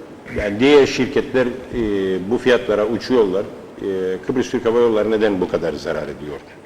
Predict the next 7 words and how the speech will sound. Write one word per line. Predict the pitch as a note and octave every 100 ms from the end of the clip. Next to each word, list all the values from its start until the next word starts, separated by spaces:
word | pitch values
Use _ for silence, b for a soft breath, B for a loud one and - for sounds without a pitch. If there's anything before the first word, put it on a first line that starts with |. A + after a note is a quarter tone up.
| - - - - B B B B B B - - - C#3
Bir | C3+
kere | E3+ E3+ E3 - - - - - - -
şunu | - D3 E3+ D#3+
ayırmak | C#3+ C#3 A2+ G#2 G2+
lazım. | E2 D#2 E2
Yapısal | G#2+ B2+ C#3+ - G3 F#3 D3
olarak | C3 G#2 A2+